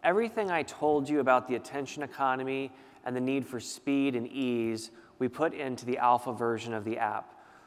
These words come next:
First of all, we tried to make it as easy as possible to do any action, five seconds or less.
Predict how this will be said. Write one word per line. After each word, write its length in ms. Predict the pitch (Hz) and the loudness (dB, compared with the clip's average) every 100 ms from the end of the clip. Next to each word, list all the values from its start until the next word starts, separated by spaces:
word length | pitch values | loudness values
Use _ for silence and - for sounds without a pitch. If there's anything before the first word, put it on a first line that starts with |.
| - | -20
First 280 | - 165 160 | -2 0 2
of 60 | - | 4
all, 100 | 160 | 4
we 80 | 143 | 4
tried 200 | 151 139 | 2 0
to 80 | |
make 200 | 131 131 | 0 0
it 60 | 127 | 0
as 180 | 117 - | -2 -4
easy 340 | 147 147 147 147 | 0 2 4 2
as 120 | 135 | 0
possible 440 | 131 123 120 - | 2 4 2 -2
to 80 | 113 | -8
do 220 | 113 113 - | -4 -4 -4
any 220 | 127 127 | -4 -2
action, 480 | 117 113 - 113 101 95 | 0 -2 -4 -10 -12 -2
five 240 | 127 127 | 0 0
seconds 360 | - 131 120 113 | 0 -2 -2 -6
or 60 | 107 | -4
less. 460 | 104 101 - - | -2 -4 -8 -16